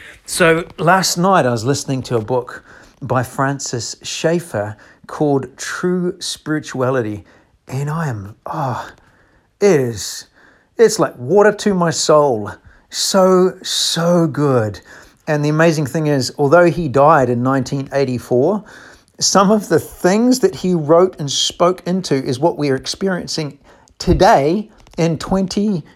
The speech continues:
twenty-one. Some of the exact same things, so super valuable.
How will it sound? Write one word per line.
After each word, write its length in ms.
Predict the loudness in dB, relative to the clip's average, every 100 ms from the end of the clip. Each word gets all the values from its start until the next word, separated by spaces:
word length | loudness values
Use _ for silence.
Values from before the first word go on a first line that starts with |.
| _
twenty-one. 800 | -2 2 2 2 4 4 2 -4 -14 _ _
Some 260 | -6 -2 0
of 120 | 0
the 100 | -2
exact 400 | -6 -2 -2 -2
same 260 | -2 -2 -2
things, 320 | -4 -6 -4
so 140 | -4
super 560 | -4 -6 -6 -6 -6 -2
valuable. 500 | 2 2 0 -6 -10